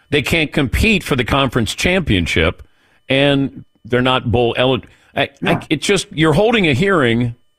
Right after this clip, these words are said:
Speaker 1: Why hold a hearing if you're gonna, s-, you know, say, you're gonna, you're gonna say that this is the ru-, rule and we're not changing the rule?
Speaker 2: Listen, I, I'm for rules, but there comes a point <laughs> when you just can't be,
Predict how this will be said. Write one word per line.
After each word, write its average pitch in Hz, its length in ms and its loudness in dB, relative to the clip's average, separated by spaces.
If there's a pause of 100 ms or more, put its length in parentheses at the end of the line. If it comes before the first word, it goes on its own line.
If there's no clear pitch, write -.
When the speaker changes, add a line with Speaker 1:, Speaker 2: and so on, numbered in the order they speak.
(120)
Speaker 1:
Why 156 340 0
hold 208 240 2
a 147 80 2
hearing 104 540 0 (360)
if 139 280 -2
you're 135 200 2
gonna, 135 180 0
s-, - 260 -4
you 135 80 2
know, 117 100 2
say, 127 380 0 (120)
you're 131 240 2
gonna, 123 220 2
you're 123 160 0
gonna 123 240 0 (300)
say - 240 0
that 113 160 0
this 180 200 0
is 147 120 0
the 143 100 0
ru-, 139 200 0
rule 143 320 2
and 117 140 0
we're 117 80 2
not 110 200 0
changing 92 420 0
the 85 60 0
rule? 82 240 -2 (520)
Speaker 2:
Listen, 139 180 2
I, 110 240 0
I'm 233 200 4
for 214 200 2
rules, 135 540 0
but 117 260 -2
there 143 220 0
comes 277 320 0
a 127 240 0
point 147 560 -2 (320)
<laughs> 131 420 -4
when 151 400 0 (220)
you 170 140 0
just 165 260 0
can't 180 340 0
be, 147 500 0